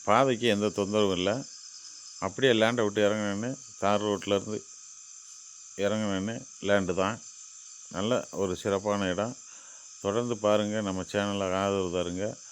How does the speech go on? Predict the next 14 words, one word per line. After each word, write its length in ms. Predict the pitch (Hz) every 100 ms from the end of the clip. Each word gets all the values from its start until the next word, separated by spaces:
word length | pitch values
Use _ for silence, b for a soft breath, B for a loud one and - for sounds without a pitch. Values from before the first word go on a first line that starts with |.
| B B B B B B - - - -
மி-, 240 | 98 - - - - - - - - - - - - - - - - -
எத்தனையோ 360 | 98 95 113 120
பையர்ஸ் 460 | 113 113 113 -
கேட்குறீங்க, 600 | 110 95 98 98 113 127
வாங்கி 420 | 90 98 110 110 104
இன்வெஸ்ட்மெண்ட்டுக்கு 580 | 117 110 110 104 107
கூட 180 | 98 113
மாத்தலாம். 540 | 101 101 98 98 113 - -
அந்த 220 | 95 98
மாதிரி 380 | 107 113 127 - - B B B -
நீங்க 380 | 101 101 104 98
இந்த, 500 | 92 95 95 92 90
இந்த 480 | 92 90 90 85 80 - - - -
இடத்துக்கு 640 | - 104 107 123 101 131